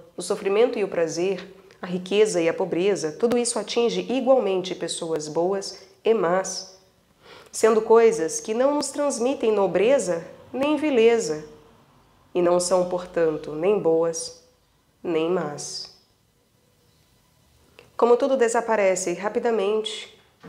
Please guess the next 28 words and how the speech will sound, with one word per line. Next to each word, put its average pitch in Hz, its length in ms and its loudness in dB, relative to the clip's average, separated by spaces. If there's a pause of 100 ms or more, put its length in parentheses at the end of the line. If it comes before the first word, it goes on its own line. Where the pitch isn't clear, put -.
(540)
no 208 100 4
mundo, 196 440 2
os 160 120 -4
próprios 180 360 -4
corpos, 190 680 0
no 190 160 -2
tempo, 240 380 4
as 190 100 -6
lembranças 185 560 -4
deles, 175 680 -8 (720)
tais 262 300 4
são 262 220 0
todas 233 300 0
as 240 120 0
coisas 208 300 -2
sensíveis, 214 920 -4 (100)
e, 185 80 -4
sobretudo, 180 720 0
as - 220 -2
que 214 80 -4
seduzem 208 560 0
mediante 175 500 -2
o 170 40 -6
prazer, 170 440 -4 (720)
amedrontam 185 800 4
mediante 180 540 -2
o - 20 -8
sofrimento, 180 760 -4